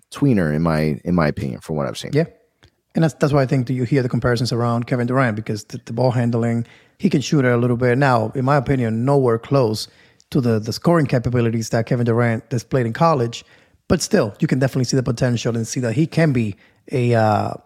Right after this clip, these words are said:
Speaker 2: a threat in the N B A.
Speaker 1: Yeah, and to me, he's easily the, the most front office type player that there is in the draft.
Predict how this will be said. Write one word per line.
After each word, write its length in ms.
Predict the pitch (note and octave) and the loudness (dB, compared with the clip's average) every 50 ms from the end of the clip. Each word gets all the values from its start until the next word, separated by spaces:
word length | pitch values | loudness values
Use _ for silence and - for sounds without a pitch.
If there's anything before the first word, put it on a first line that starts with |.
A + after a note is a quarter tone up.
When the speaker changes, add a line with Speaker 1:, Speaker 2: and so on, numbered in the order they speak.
| _ _ _ _ - | _ _ _ _ -2
Speaker 2:
a 100 | D3+ C3+ | -2 -2
threat 400 | - - C3+ C3 B2 - - - | 0 2 2 2 2 0 0 -2
in 80 | C3 A#2+ | -2 0
the 160 | A#2 A#2 A#2 | 2 2 2
N 80 | A2+ | 2
B 100 | A2 A2 | 2 0
A. 160 | G2+ G2 G#2 - - _ _ _ _ _ _ _ _ _ _ _ _ _ _ _ _ _ _ _ _ - - | -2 -2 -4 -10 -14 _ _ _ _ _ _ _ _ _ _ _ _ _ _ _ _ _ _ _ _ -2 2
Speaker 1:
Yeah, 120 | A2+ A2+ - | 2 2 2
and 320 | C#3+ C3+ B2 A#2 A2 F#2 - | 2 2 2 2 0 -2 -2
to 120 | - A#2+ | -2 0
me, 440 | A2 A2 A2 A2 C3 D#3+ F3+ G#3 F3+ | 2 2 2 2 4 2 2 2 0
he's 320 | A#2+ A#2+ A#2 A#2+ A2+ A2 G2+ F#2+ A2 A2 - _ _ _ _ _ _ - | 0 0 0 0 0 -4 -8 -10 -14 -16 -18 _ _ _ _ _ _ -6
easily 640 | A2 B2+ C3 C3+ B2+ B2 A2 A#2 A2+ G#2+ G#2+ G#2+ | -4 -2 0 0 0 0 2 2 2 4 2 2
the, 180 | G2 G2 G#2 F#2+ | 2 2 0 0
the 320 | F2 E2+ F2 - - G#2+ | 0 -4 -12 -4 -4 -2
most 560 | G#2+ G#2+ G#2+ G#2+ G#2+ G#2 - - - - - _ _ _ _ _ _ _ _ _ _ _ _ _ _ _ _ _ _ | 0 0 0 0 0 -2 -4 -6 -10 -10 -12 _ _ _ _ _ _ _ _ _ _ _ _ _ _ _ _ _ _
front 420 | - _ - - A#2 A#2 A#2 G#2 - | -20 _ -2 0 2 2 2 0 0
office 560 | E2 F#2+ G#2 G#2 - - A#2 G#2+ G2+ - - - _ - | 0 2 2 2 2 0 -2 -2 -2 -4 -10 -14 _ -16
type 320 | - - G2 A2+ B2+ _ _ _ _ _ - | -4 -2 0 0 -2 _ _ _ _ _ -14
player 360 | - - G#2 A2 A#2 A#2+ B2+ | -2 0 0 2 4 2 2
that 320 | B2+ C3 C3 C3 - _ - | 0 -2 -6 -8 -10 _ -2
there 180 | A#2+ B2+ C#3 | 0 0 0
is 300 | C3+ C#3+ D#3+ E3 D3+ C3+ | 0 2 0 0 2 2
in 100 | A#2 A2 | 0 2
the 80 | A2 G2+ | 0 0
draft. 400 | D#2+ E2 C#2+ G#1+ - - - _ | 0 -2 -4 -4 -4 -10 -16 _